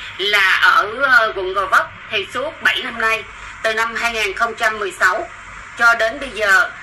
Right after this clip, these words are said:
thì Đinh Lan đã bị, ừm, những cái vụ án xảy ra ở phường ba quận Gò Vấp.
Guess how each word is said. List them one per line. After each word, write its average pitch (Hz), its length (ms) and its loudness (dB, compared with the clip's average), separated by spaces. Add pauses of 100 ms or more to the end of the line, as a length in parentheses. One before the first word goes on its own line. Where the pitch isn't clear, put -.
(200)
thì 190 340 -2
Đinh 226 180 -6
Lan 220 340 -2 (340)
đã 175 220 0
bị, 175 340 -6
ừm, 196 920 -2 (920)
những 208 240 -8
cái 311 160 -4
vụ 202 160 -8
án 208 240 -2
xảy 165 240 -2
ra 233 100 0
ở 233 140 2 (100)
phường 196 200 -6
ba 208 180 0
quận 165 140 -12
Gò 175 120 -6
Vấp. 339 200 0